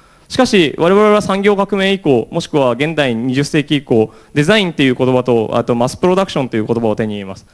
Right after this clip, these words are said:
つまり、工業製品は機械によって発明されて、それは価格を下げたりとか、我々がエンターテインメントにため-、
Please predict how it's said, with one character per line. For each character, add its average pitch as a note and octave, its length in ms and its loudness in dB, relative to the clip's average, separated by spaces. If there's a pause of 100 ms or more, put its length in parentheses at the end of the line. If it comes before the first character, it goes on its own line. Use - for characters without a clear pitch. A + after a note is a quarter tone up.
(220)
つ - 100 -6
ま E3+ 80 2
り、 C#3 140 0
工 A3 200 2
業 A#3 160 4
製 A#3 180 4
品 E3 200 -2
は C3 220 0
機 - 120 -18
械 F#3 160 0
に D3+ 60 0
よ B2+ 80 0
っ - 20 -
て - 80 -4
発 A2 220 -2
明 A#2 100 0
さ A#2+ 140 -2
れ A2+ 80 -2
て、 A#2+ 280 -2 (160)
そ F3 120 -2
れ - 20 4
は D#3+ 60 0
価 E3 120 -8
格 G3 280 -2
を G#3+ 60 2
下 G#3+ 120 0
げ F#3 100 0
た C#3+ 80 -2
り A2+ 120 -2
と G#2 80 -12
か、 A#2 300 -4 (200)
我 D#3+ 160 2
々 G#3+ 160 4
が G3+ 100 0
エ G3 60 0
ン A3+ 80 -2
タ A#3 140 0
ー A#3 40 -2
テ A#3 100 0
イ - 20 0
ン A3+ 40 -2
メ G3+ 60 0
ン E3+ 60 -4
ト D3 80 0
に B2 80 0
た C3+ 80 -6
め-、 B2+ 100 -6